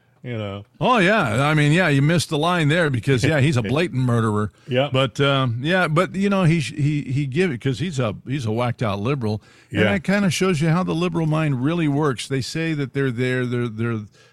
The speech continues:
Speaker 2: they're for the people, of the people, but no, they're not.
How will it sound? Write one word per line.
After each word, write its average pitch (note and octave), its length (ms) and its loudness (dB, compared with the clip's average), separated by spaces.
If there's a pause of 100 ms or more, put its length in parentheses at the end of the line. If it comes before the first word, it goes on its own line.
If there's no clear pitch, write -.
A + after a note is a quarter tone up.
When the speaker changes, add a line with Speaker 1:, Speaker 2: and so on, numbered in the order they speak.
(120)
Speaker 2:
they're A#2+ 180 0
for D#3 260 0
the C3+ 120 0
people, B2+ 340 -2
of B2 100 -2
the A2+ 80 -6
people, A#2+ 340 -4
but A#2+ 260 -6
no, G2 280 -4
they're C3 160 -4
not. G2+ 280 -4